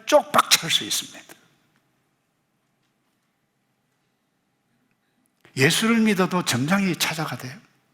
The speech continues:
요즘은 에이아이 점장이 생겼어요. 음. 미래를 묻는 세상이 되어져 버렸습니다. 말씀을 믿습니다.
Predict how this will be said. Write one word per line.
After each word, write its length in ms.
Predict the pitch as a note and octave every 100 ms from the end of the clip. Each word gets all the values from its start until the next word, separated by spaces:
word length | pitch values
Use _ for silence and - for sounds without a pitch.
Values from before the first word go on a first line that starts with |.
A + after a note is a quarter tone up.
| _ _ _ _ _ _ _ _ _ _ _ _ _ _ _ _ _ _ _ _ _ _ _
요즘은 400 | A#2+ B2 F3 C3 - C#3+
에이아이 360 | D3 F#3 G3+
점장이 600 | D#3 A#2 B2 C3 A2 G2+
생겼어요. 580 | - - C3 - - - - _ -
음. 280 | - - _ _ _ _ _ _ _ _ _ _ _ _ _ _ _ _
미래를 380 | - A#2+ B2+ D3
묻는 280 | C#3 C3+ C#3
세상이 360 | - A#2 C3 A#2
되어져 300 | A2 G2+ G2
버렸습니다. 640 | - - - - - - _ _ _ _ _ _ _ _ - - _
말씀을 380 | B2 G#2+ B2 G#2+ G#2
믿습니다. 540 | G2+ A#2 G2 - -